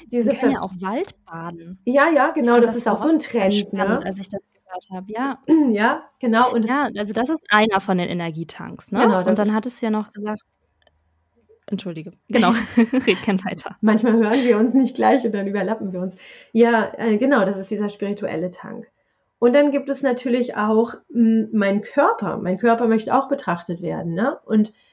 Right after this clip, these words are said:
Speaker 1: der Körper braucht auch Auslastung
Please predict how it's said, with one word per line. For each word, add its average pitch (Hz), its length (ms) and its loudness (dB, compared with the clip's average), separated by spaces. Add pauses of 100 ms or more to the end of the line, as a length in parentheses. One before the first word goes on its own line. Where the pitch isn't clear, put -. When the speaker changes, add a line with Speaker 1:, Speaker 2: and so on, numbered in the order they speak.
(180)
Speaker 1:
der 190 120 0
Körper 262 720 -2 (160)
braucht 214 500 2
auch 226 440 2 (840)
Auslastung 277 1040 0